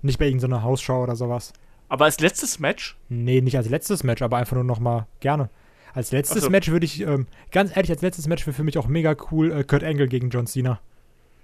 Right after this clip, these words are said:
Speaker 1: Einfach so, so, so fängt's an, so endet's auch.
Speaker 2: Ja. Das würde auch gehen.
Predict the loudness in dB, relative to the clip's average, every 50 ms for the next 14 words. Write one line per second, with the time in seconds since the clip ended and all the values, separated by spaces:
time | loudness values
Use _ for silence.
0 | _ _ _ _ _ -6 -4 0 2 2 2 2 2 2 2 2 2 0 2 2
1 | 0 0 0 -2 -4 -2 0 0 -2 0 0 -2 -2 -4 -4 -6 -4 -4 -4 -4
2 | -4 -8 -18 _ _ _ _ _ _ _ -20 _ _ _ _ -4 -2 -2 -2 -2
3 | -6 _ _ _ _ _ _ _ _ _ _ _ _ _ _ -20 -20 -20 -20 _
4 | _ -20 -18 -6 0 4 4 4 4 2 0 -4 -8 -10 -10 -12